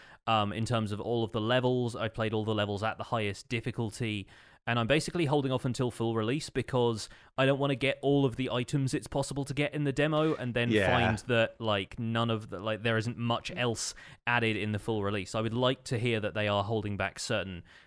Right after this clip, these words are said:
Speaker 1: artifacts and stuff like that. And I think some of them are tied into the levels from later on. There's definitely a few things I expected to see more frequently from the footage we've seen that just wasn't there,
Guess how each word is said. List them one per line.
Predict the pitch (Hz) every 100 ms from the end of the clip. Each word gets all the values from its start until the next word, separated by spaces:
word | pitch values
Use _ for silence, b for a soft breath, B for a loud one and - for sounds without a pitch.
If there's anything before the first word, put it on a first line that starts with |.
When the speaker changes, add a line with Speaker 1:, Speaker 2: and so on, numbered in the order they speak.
| b
Speaker 1:
artifacts | 117 113 120 107 87 -
and | 104
stuff | - 95
like | 92 78
that. | 78
And | 120
I |
think | 135 208
some | 139 156
of |
them | 131
are | 120 123
tied | - 131 113
into | 110 107 123 101
the | 98
levels | 104 110 147 147 - - B B
from | - 123
later | 127 135 139 127
on. | 139
There's | 120 107
definitely | 117 107 107
a | 98
few | 113
things | 104 110 101
I | 98
expected | 92 - - 110 - 107
to | 110
see | - 113
more | 110 101
frequently | 113 107 117 92 107
from | 98 117 98 92 90 b b _
the | 107 101
footage | 92 117 - 110 107
we've | 98
seen | - 123 139
that | 123
just | 107 101
wasn't | 101 104 101 85
there, | 98 92